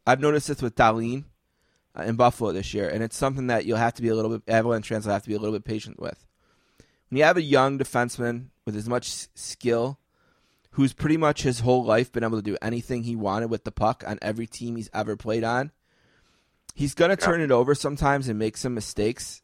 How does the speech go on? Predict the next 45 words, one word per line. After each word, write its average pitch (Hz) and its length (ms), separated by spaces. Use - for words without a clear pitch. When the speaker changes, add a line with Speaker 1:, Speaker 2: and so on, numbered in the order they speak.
Speaker 1:
that 110 120
are 107 80
gonna 117 220
cost 117 380
your 110 60
team 110 240
goals, 98 400
Speaker 2:
Mm-hmm. 101 140
Speaker 1:
but 127 220
you 135 80
have 139 200
to - 80
be 190 100
willing 131 300
to 120 80
kind 117 280
of 117 60
accept 104 400
that 139 280
because 120 400
you 123 80
don't 135 220
wanna 143 240
take 127 340
what 120 220
the 117 80
creativity 127 720
out 123 160
of 123 100
him 127 380
to, 123 100
like, 104 260
save 117 380
a 113 60
couple 110 400
goals 104 560
in 110 220
December 107 500
of 110 80
his 101 160
rookie 101 220
year 101 240
Speaker 2:
Mm-hmm. 120 160
Speaker 1:
or - 20
whatever. 123 380